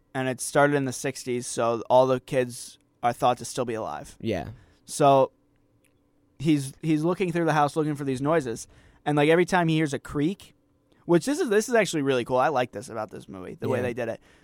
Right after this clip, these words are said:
Speaker 1: You know how your house creaks?
Speaker 2: Yeah.
Speaker 1: They used that, and every time, well, there was a creak, I'm doing
Speaker 2: Air
Speaker 1: quotes,
Speaker 2: quotes, yes.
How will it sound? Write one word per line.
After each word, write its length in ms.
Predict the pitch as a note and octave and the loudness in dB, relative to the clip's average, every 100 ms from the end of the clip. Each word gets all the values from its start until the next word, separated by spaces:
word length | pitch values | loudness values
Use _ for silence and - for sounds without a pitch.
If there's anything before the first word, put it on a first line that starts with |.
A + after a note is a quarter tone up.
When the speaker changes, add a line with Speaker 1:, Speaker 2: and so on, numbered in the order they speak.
| - | -8
Speaker 1:
You 100 | D#3+ | -2
know 80 | G#3 | 2
how 80 | B3 | 2
your 140 | F#3+ | 2
house 300 | D3+ C#3+ C#3+ | 4 2 2
creaks? 480 | - D3 D#3 - - | -4 -4 -4 -8 -6
Speaker 2:
Yeah. 220 | E3+ C#3 - _ _ | -2 -2 -2 _ _
Speaker 1:
They 100 | D#3 | 2
used 480 | E3+ D#3 A3 B3 E3+ | 2 4 0 0 -2
that, 320 | B2 A2 A#2+ _ _ _ _ _ _ _ _ | -2 -2 -2 _ _ _ _ _ _ _ _
and 260 | C#3+ D3 D3 - | -2 0 -2 0
every 280 | D#3+ E3+ F3+ | 0 2 0
time, 480 | F#3+ F3 E3+ D#3+ D3+ _ - | 0 2 2 -2 -6 _ -8
well, 140 | C#3+ | -2
there 160 | C3+ C#3 | 2 2
was 120 | B2+ | 0
a 40 | A2+ | -6
creak, 500 | - F#3+ E3+ - - | 0 2 2 0 -12
I'm 140 | C3 B2 | -8 -4
doing 380 | B2+ A#2+ A#2 - _ _ _ _ _ _ - | -4 -4 -8 -12 _ _ _ _ _ _ -8
Speaker 2:
Air 160 | B2+ | -4
Speaker 1:
quotes, 180 | A#2 A#2 | 0 0
Speaker 2:
quotes, 280 | A2 A2+ | 0 -2
yes. 80 | - | -2